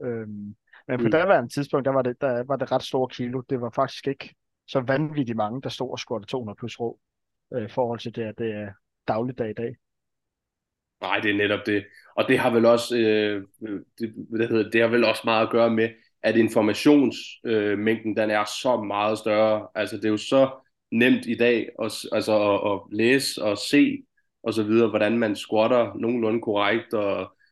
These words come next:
Speaker 2: hvordan man skal bygge en træning op og sådan noget, ikke? I forhold til, hvordan det bare, var for bare, ja, tolv år siden, ikke?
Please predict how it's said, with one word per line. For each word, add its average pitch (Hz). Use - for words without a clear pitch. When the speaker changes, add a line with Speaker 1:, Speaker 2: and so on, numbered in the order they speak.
Speaker 2:
hvordan 113
man 117
skal 110
bygge 107
en 104
træning 107
op 104
og 104
sådan 104
noget, 101
ikke? 107
I -
forhold 110
til, 113
hvordan 104
det 113
bare, 101
var 107
for 110
bare, 104
ja, 101
tolv 135
år 113
siden, 113
ikke? 135